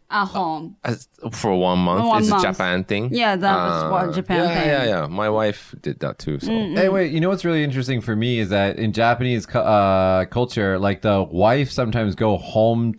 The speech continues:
Speaker 3: to the, her parents' house for a
Speaker 1: Mm.
Speaker 3: month.
Speaker 1: Uh, because, you know, in that month, you know, mothers and baby needs to rest, get rest.
Speaker 3: Yeah.
Speaker 1: And then if they don't get rest, you know, after, like, they turn, like, fifty or sixty,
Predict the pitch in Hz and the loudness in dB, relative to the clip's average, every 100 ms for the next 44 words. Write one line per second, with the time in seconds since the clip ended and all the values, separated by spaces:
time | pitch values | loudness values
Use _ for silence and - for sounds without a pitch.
0 | - 110 101 95 85 90 87 87 85 87 | -2 0 2 0 0 2 2 2 0 -4
1 | - - - - 117 - 120 117 110 110 | -8 -14 -6 0 0 2 0 -2 -2 0
2 | 95 80 - 95 92 95 85 - - - | 0 0 -2 0 2 0 0 -6 -14 -20
3 | - 277 247 330 - 392 302 233 254 220 | -4 -2 0 -2 0 0 0 0 0 2
4 | 196 180 - - 123 311 311 330 330 277 | 0 -2 -6 -14 0 4 4 4 4 4
5 | 285 233 175 185 - - - 113 214 196 | 6 4 2 0 -6 -18 -14 -4 -2 -2
6 | 180 185 - 143 269 285 269 254 233 208 | -4 -8 -8 0 2 2 2 2 0 0
7 | 226 240 196 180 - - 254 277 277 254 | 0 0 -2 -4 -6 -2 0 0 0 0
8 | 254 247 240 220 - - 180 269 196 - | 0 0 -2 -4 -10 -6 0 0 -2 -10
9 | - 220 - 214 247 156 - - 107 78 | -10 -8 -6 -4 -4 -6 -8 -2 2 2
10 | 98 151 - 269 254 320 269 302 277 294 | 2 0 0 0 0 -2 0 0 2 2
11 | 277 285 139 294 320 196 226 - - 226 | 2 -2 -2 -2 0 -2 -4 -10 -8 -6
12 | 208 190 - 285 - 294 285 247 196 185 | -4 -2 0 0 -2 -2 0 0 -2 -2
13 | 214 220 - 233 214 214 185 170 - 240 | -2 -2 -2 0 0 0 -2 -4 -4 -4
14 | - 247 233 202 175 269 262 - 285 285 | -4 -4 -2 -2 -2 -6 -8 -4 -4 -4